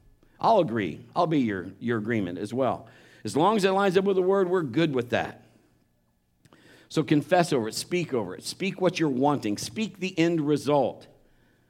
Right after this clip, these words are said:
"I'm believing." Confess over it. Release it in faith. Faith always has a point of release and a point of reception. That's number four. The word says, Mark eleven twenty-two and twenty-four, we receive it when we pray.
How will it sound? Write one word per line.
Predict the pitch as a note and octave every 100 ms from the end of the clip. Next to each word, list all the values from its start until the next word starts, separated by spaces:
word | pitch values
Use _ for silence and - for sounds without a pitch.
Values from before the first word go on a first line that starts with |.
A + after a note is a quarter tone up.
| _ _ _ _ _ _ _ _ _ _ _ -
"I'm | C3+
believing." | C3+ C#3 C3 G2+ - - - _ _ _ _
Confess | - A2+ B2+ A#2
over | F#2 D#2+
it. | - - -
Release | C3+ D#3+ G3+ G3
it | F3
in |
faith. | D3+ F3+ F3+ G3+ G3
Faith | F#3 F3+ -
always | E3+ F#3+ E3
has | D3+
a |
point | C3+ E3+ D#3
of | C3+
release | C3+ D#3+ G#3 G3 - - - -
and | B2
a | C#3
point | D3+ D#3
of | D#3
reception. | D3+ D3+ D#3+ D3 - G#2
That's | A2+
number | C3+ B2+
four. | C#3 - C#3+ G#2 D#2+ - _ _ _ _ _ _ _ _ _ _ _ _ -
The | A#2+
word | C3 E3+
says, | D#3+ E3 C#3
Mark | E3 C#3
eleven | D#3 D#3
twenty-two | C#3+ D#3 D#3 D#3
and | D#3+
twenty-four, | D#3+ D3+ D3 D#3+ D3
we | C#3
receive | C3 C3+ D3+ D3
it | C3+
when | C#3
we | C3+ B2
pray. | - B2 B2+ G2 A2 -